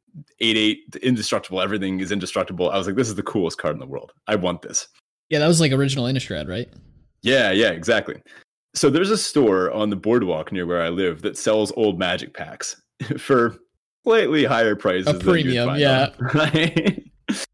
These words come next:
Speaker 1: Um, but I thought, "Hey, I should just try to open it," because Avacyn at the time was, like, forty dollars.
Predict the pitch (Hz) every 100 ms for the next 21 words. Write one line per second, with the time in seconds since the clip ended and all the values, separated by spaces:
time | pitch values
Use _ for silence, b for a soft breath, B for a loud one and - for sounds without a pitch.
0 | _ _ _ - 107 110 104 98 98 _
1 | b b _ _ - 117 - - 151 220
2 | 127 95 92 _ _ - - 110 - -
3 | _ _ _ _ _ - 165 196 185 190
4 | - - - 104 117 - _ _ _ -
5 | 170 208 214 - 131 131 139 117 123 180
6 | - 117 101 101 104 104 107 104 92 82
7 | - 104 90 85 76 67 57 -